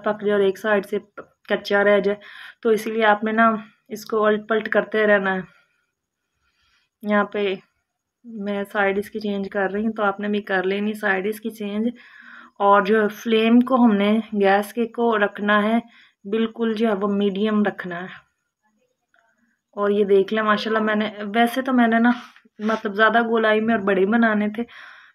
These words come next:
सोच तो रही थी मैं, इसलिए मैंने ना मतलब तीन जो है वो पराठों का आटा मैंने मिक्स किया था, मसाला तैयार किया था, तो फिर मैंने वो ज़्यादा बड़े नहीं बनाए, तो इसलिए मैंने फिर चार बना लिए।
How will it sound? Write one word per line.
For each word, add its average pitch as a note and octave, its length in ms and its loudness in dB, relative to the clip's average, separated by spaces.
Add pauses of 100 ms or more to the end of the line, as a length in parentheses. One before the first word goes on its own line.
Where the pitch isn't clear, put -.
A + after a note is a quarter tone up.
(280)
सोच A3+ 360 0
तो A#3 80 0
रही G3 220 2
थी A3+ 160 -6
मैं, G#3+ 400 -2
इसलिए A3+ 300 -4
मैंने G#3+ 260 0
ना A3+ 160 0 (960)
मतलब G3+ 460 -6 (520)
तीन A#3 340 2
जो A#3+ 120 2
है G#3+ 120 2
वो F#3+ 140 -4
पराठों G#3 400 -4
का G#3 220 -2
आटा G3+ 340 2
मैंने G3+ 280 -4 (500)
मिक्स G#3 340 -6
किया F3+ 300 -4
था, B3 240 -8 (440)
मसाला G3+ 360 -2
तैयार G3+ 280 -2
किया F#3+ 260 -4
था, A#3 140 -6
तो G3 420 -4 (420)
फिर A3+ 160 -6
मैंने G#3 300 0 (500)
वो A3 200 0
ज़्यादा G#3+ 240 2
बड़े G3 280 2
नहीं A3 140 2
बनाए, A3 420 2
तो G#3+ 200 -4
इसलिए G#3 300 -6
मैंने G#3 220 -2
फिर G#3+ 180 -6
चार F#3 300 0
बना G3+ 300 -2
लिए। G3+ 340 -2